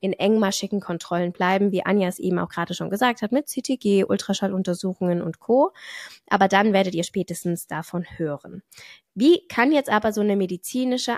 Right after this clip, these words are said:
Einleitung ablaufen? Dazu muss man sagen, das ist natürlich von Klinik zu Klinik auch immer so ein bisschen unterschiedlich. Da sprecht ihr am besten dann in eurer Geburtsklinik einmal mit dem Fachpersonal darüber, das heißt den Hebammen oder auch den Ärztinnen und Ärztinnen,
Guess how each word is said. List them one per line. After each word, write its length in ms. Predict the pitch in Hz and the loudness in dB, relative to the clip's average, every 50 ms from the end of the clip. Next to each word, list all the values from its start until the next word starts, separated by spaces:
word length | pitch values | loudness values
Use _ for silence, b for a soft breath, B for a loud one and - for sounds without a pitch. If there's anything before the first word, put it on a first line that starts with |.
| - _ | -4 _
Einleitung 840 | 180 196 214 220 220 214 202 196 202 196 - - 208 196 196 196 - _ _ _ _ _ _ | 0 2 2 2 4 2 2 2 2 0 0 -2 -2 -2 -4 -4 -8 _ _ _ _ _ _
ablaufen? 800 | 190 202 - - - - 165 147 - 156 - - - - - - _ _ _ | 0 0 0 -2 -8 -10 -10 -10 -10 -12 -14 -14 -16 -16 -16 -16 _ _ _
Dazu 300 | - 208 240 - - 277 | 2 2 2 2 0 -2
muss 160 | 262 262 - | -2 0 0
man 120 | 247 233 | 0 2
sagen, 400 | 247 233 226 233 233 240 247 247 240 B B B B B B | 4 4 4 4 4 2 0 0 -2 B B B B B B
das 140 | - 226 220 | -2 -2 -2
ist 120 | 220 214 - | 0 0 0
natürlich 460 | 208 196 - - 226 214 214 - - | 0 -2 0 0 0 0 0 -2 -4
von 240 | - 190 170 160 - | -4 -2 -2 -2 -2
Klinik 400 | - 254 269 285 320 277 - - | 0 2 4 4 4 4 2 -2
zu 120 | - 202 | -6 -6
Klinik 380 | - - 233 240 240 240 240 190 | -2 0 0 2 2 2 2 0
auch 120 | 190 - | 0 2
immer 220 | - 226 214 202 | 2 2 2 4
so 80 | 175 185 | 2 2
ein 60 | 180 | 0
bisschen 260 | 170 175 - - 160 | -2 -4 -6 -8 -6
unterschiedlich. 960 | - 214 269 294 - 294 285 - - 294 311 302 339 302 349 392 - - - - | -4 -2 -2 -2 -2 -4 -4 -2 -2 -4 -4 -2 -2 -2 -2 -2 -4 -6 -14 -6
Da 140 | - 202 202 | -2 0 0
sprecht 360 | 196 - - - 214 226 - | 0 -2 -2 -2 -2 0 0
ihr 100 | 220 190 | -2 -2
am 80 | 190 196 | 0 0
besten 320 | 185 190 196 - - 208 | 0 -2 -4 -2 -4 -2
dann 220 | 185 180 180 180 185 | -2 0 -2 -2 0
in 240 | - 240 269 269 240 | 0 2 2 2 2
eurer 300 | - 214 214 208 202 190 | 2 2 2 2 0 -2
Geburtsklinik 720 | 196 175 208 240 269 - - - - 262 262 269 262 - | -2 -2 -2 -2 -2 -4 -6 -6 -2 -2 -2 -2 -2 -2
einmal 420 | - 226 233 240 233 226 233 240 233 B B B B B B B B | -2 0 0 0 0 0 0 -2 -4 B B B B B B B B
mit 480 | - 220 226 240 240 240 - - - - | -2 2 2 2 2 0 -4 -10 -4 0
dem 240 | 185 175 175 180 170 | 2 2 2 2 0
Fachpersonal 600 | - - 262 - - 302 294 294 294 285 285 285 | -2 -4 -6 -4 -2 -2 0 0 2 0 2 0
darüber, 260 | 285 277 285 277 285 | 0 0 0 -2 -2
das 160 | 254 214 - | -2 -2 -2
heißt 200 | - 185 185 - | -4 -4 -4 -4
den 100 | - 185 | -8 -6
Hebammen 500 | 180 202 233 233 - - 196 196 208 202 | -2 -2 -2 -2 0 0 0 2 2 0
oder 320 | - 202 202 196 190 - 190 | 0 0 0 0 0 -2 -2
auch 80 | 175 | -4
den 160 | - - 170 165 | -6 -6 -8 -6
Ärztinnen 520 | - 180 190 214 233 - - 214 202 185 | -4 -4 -4 -4 -4 -4 -4 -2 -2 0
und 100 | 190 - | -2 -2
Ärztinnen, 560 | - - 202 247 - - - 269 269 269 269 | -4 -4 -4 -4 -4 -2 2 2 4 4 2